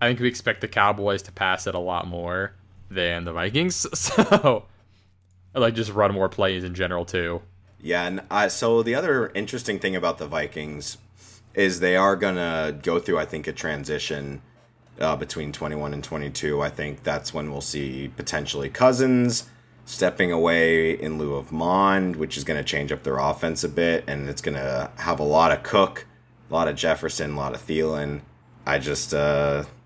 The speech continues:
Speaker 2: yeah, those, those are pretty much the guys. If you drafted Justin Jefferson, hell yeah.
Speaker 1: Yeah, it's looking nice. Um,
Speaker 2: Never
Speaker 1: he's
Speaker 2: trade him.
Speaker 1: Yeah, he's definitely a hold. Um, Thielen is kinda going, he's got a lot of different, like,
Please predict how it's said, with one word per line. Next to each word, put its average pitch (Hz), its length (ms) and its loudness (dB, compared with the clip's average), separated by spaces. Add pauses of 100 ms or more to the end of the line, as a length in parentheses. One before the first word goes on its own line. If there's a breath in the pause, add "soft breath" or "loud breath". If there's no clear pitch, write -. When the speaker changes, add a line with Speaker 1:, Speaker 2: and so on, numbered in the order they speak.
(280)
Speaker 2:
yeah, 82 300 2
those, 92 240 2
those 127 260 2
are 139 40 -4
pretty 147 180 4
much - 160 0
the 101 80 2
guys. 82 540 4 (440)
If - 80 -12
you 165 100 4
drafted 139 380 4
Justin 92 320 -4
Jefferson, 76 460 -6
hell 71 240 -8
yeah. 53 260 -12 (380)
Speaker 1:
Yeah, 92 340 4
it's - 200 -4
looking 98 320 -2
nice. 87 460 -2
Um, 92 300 4 (400)
Speaker 2:
Never 90 220 2
Speaker 1:
he's 151 200 6
Speaker 2:
trade 69 240 -6
him. - 280 -14 (280)
Speaker 1:
Yeah, 92 340 4 (180)
he's 156 160 6
definitely 147 260 6
a 110 80 6
hold. 110 400 4 (460)
Um, 104 320 6
Thielen 202 600 4
is 156 160 0
kinda 151 280 4
going, 127 520 4 (160)
he's 120 140 -4
got 175 160 8
a 135 60 10
lot 107 260 6
of 104 100 2
different, 101 440 0
like, 90 180 -2